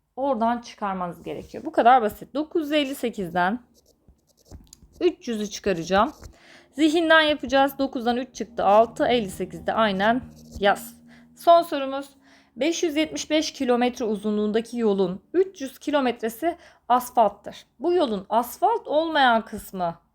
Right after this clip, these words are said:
kaç kilometredir? Evet, yolumuz bu olsun mesela.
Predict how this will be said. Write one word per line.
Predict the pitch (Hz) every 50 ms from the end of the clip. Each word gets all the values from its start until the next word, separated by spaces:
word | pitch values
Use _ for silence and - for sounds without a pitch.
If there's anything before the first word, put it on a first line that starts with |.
| _ _ _
kaç | - 220 208 208 - -
kilometredir? | - 196 180 185 175 175 170 - - - 175 160 - - - - - - - _ - - - - - - - - - -
Evet, | 233 220 208 202 196 208 208 -
yolumuz | 247 247 247 226 214 226 254 240 208 185
bu |
olsun | 190 180 170 165 156 - - 175
mesela. | 170 165 165 - 175 170 156 170 180 208 294